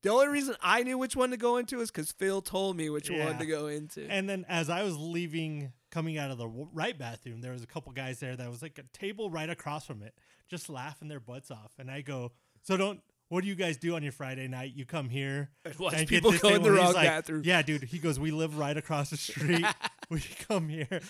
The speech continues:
Speaker 2: and watch people use the wrong bathroom."
Speaker 1: That's
Speaker 2: He goes,
Speaker 1: awesome.
Speaker 2: "You guys are from out of state." And I go, "Yeah." He goes, "Yeah, it's just funny how you could tell the local people, 'cause the local people go right to the right bathroom.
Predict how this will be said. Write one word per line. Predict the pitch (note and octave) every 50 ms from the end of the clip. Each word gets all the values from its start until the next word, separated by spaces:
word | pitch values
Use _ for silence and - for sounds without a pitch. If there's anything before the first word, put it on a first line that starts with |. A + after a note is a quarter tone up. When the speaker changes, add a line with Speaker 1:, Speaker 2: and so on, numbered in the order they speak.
| - C3+ -
Speaker 2:
and | D#3+ F3 G#3 F3 F3
watch | D#3+ D3 D3 D3 - -
people | - D3+ C3 - D3 D3
use | C#3 C3+ C3 C3 B2
the | C3 C3
wrong | C3 B2+ B2 B2+ A#2+
bathroom." | A#2 A2+ A#2+ B2+ - D3
Speaker 1:
That's | D3 B2 C3
Speaker 2:
He | C#3+
goes, | C#3 C#3 C3+ -
Speaker 1:
awesome. | - - - -
Speaker 2:
"You | F3 E3+
guys | G3 F3 E3 D#3
are | C#3+
from | C3 - D3 C3 B2+
out | B2+ B2
of | B2 A2+
state." | - - C3 A#2+ B2 B2+ A#2+
And | A2+ A#2
I | A#2+
go, | A#2 A#2 A#2+ A#2
"Yeah." | A#2+ B2 C3 C3 C3 C3 C3 B2+ - - D3 C3 A#2+ _
He | C3+ C3+
goes, | C3+ A#2+ B2+
"Yeah, | B2+ B2 B2+
it's | C3 B2+ -
just | - D3 - -
funny | C#3+ C3 C3 B2+ A#2
how | A2 B2+ A#2+ A#2+ A#2 A2+ - _ _ _ _ _ -
you | D#3+ F3
could | E3+ - E3 -
tell | - - E3 D3+ D#3 D#3 E3
the | D3+ D3
local | C3+ A#2+ C3+ C#3+ C#3 - D3+
people, | - F3 E3+ D#3+ F3 F3+ F3
'cause | - - C#3 A#2+
the | A2+
local | A#2 C3 B2+ - B2+
people | B2 C#3 B2+ B2 C3 B2+
go | A#2+ A#2 A#2 A2+ A2
right | B2+ C#3 D#3+ D#3+
to | - - -
the | E3+ C#3
right | - E3+ E3
bathroom. | E3+ E3+ F3+ F3+ - F#3 F3+ F#3+ F#3